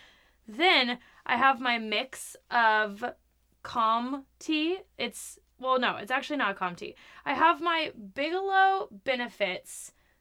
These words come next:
Calm Stomach Tea because, you know, my, um, stomach is a little iffy today. Not really sure why.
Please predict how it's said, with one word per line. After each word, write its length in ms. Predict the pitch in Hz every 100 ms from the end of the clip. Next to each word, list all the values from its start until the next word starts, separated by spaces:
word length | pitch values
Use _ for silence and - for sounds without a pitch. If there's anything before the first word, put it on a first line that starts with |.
| _
Calm 380 | - 262 247 226
Stomach 480 | - - 269 269 -
Tea 540 | - 185 139 135 135 -
because, 840 | 123 - 220 208 208 220 - - _ _ _ _ _ _
you 80 | -
know, 340 | 208 143 240 _ _ _ _ -
my, 360 | 277 269 269
um, 440 | 254 233 233 233 233 _ _ _ - -
stomach 440 | - - 302 311 330 -
is 280 | 254 247
a 80 | -
little 560 | 240 254 254 254 254 -
iffy 260 | 277 269 214
today. 440 | - 202 196 320 370
Not 160 | 233 240
really 180 | 220 233
sure 260 | - 247
why. 360 | 233 190 180